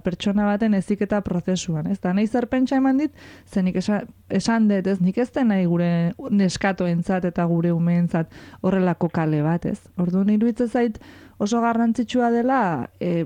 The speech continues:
ba, lehen komentatzen genuna, ez? Harremantzeko moduak aldatzea. Alicia momentu batean esaten du ere, ez? E,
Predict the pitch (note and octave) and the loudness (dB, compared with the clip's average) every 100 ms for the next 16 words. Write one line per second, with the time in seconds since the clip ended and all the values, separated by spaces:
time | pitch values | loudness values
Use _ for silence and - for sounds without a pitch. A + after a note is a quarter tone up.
0 | - F3 F3 G#3+ A#3+ A#3+ A#3+ A#3 G3+ F#3 | -2 0 2 0 0 0 0 0 -2 -2
1 | E3+ E3 E3+ G3+ F#3+ D#3+ G3 - G3+ G#3+ | -2 -2 0 0 0 0 -2 -2 0 2
2 | B3 C4+ C4 C4 - C4 B3+ A#3 A3 G3 | 2 2 2 2 0 0 2 0 2 2
3 | G#3 G#3 B3 B3 B3+ - - - F#3+ G3 | 2 2 2 2 -2 -8 -16 -4 -2 0
4 | G#3+ - F#3+ F3 - - - - F#3+ A3 | -2 0 0 0 -4 -20 -20 -6 0 0
5 | A#3+ C#4 C4+ C#4 C4+ C#4 C4+ B3+ B3+ C4 | 0 0 2 2 2 0 2 0 0 0
6 | A#3+ G#3+ F#3+ F#3 F3 F#3 A3+ - G3+ | 2 2 2 2 0 0 -2 -4 -2